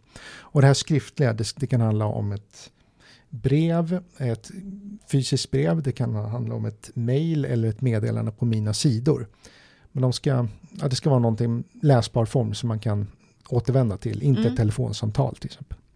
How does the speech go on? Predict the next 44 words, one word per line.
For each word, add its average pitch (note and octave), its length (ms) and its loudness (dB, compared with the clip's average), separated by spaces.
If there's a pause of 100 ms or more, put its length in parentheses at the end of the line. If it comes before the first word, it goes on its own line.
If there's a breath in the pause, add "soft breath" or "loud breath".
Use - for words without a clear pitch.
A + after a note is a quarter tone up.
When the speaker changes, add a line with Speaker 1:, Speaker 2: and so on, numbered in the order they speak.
Speaker 2:
Och A3+ 140 4
här A3+ 240 8
är G3+ 80 6
ett - 260 -10
perfekt G#3 480 0
läge F#3 360 0
att - 260 -8
kontakta F#3 480 0
oss - 240 0
om F3 80 -4
man F3 140 0
har F3 80 0
några E3 160 -2
frågor F3+ 400 0
och E3 60 0
inte E3 200 -4
förstår F3+ 320 2
försäkringsbolagets E3+ 920 -4
beslut, B3 360 2
till F3 120 0
exempel, E3+ 380 -4
när F3 80 0
man F3 120 0
har F#3 60 2
fått C4+ 300 0
det C#3+ 80 0
här - 60 -4
skriftliga. - 520 -8
Speaker 1:
Ja, D3+ 120 4
verkligen. D3+ 360 4
Speaker 2:
Då G#2+ 60 4
kan A3 80 4
ju G#3+ 60 4
vi G#3+ 160 6
ändå F#3 200 2
ge F3 160 0
lite F3+ 200 -2
vägledning F#3+ 560 4
hur F3 140 2
man E3+ 180 0
kan E3+ 340 2
gå E3 80 0
vidare. G3 560 4 (720 soft breath)
Ja, A#3+ 340 8